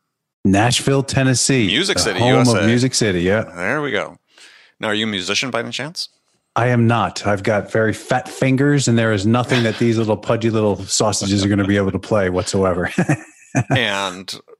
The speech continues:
Speaker 2: are you a country music fan?
Speaker 1: You know, when you live in Nashville, Tennessee, you have to adopt country music at some point in time.
Speaker 2: Mm-hmm.
Speaker 1: Would I call myself a fan? No.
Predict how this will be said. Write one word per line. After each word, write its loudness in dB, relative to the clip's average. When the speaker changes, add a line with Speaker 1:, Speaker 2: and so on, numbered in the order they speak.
Speaker 2:
are -4
you -6
a -8
country -8
music -8
fan? -8
Speaker 1:
You 4
know, 2
when 4
you 4
live 2
in 2
Nashville, 0
Tennessee, 0
you 2
have -2
to 0
adopt -2
country -2
music -2
at -4
some 0
point -2
in -2
time. 0
Speaker 2:
Mm-hmm. 2
Speaker 1:
Would 4
I 0
call 0
myself 0
a -4
fan? 2
No. 2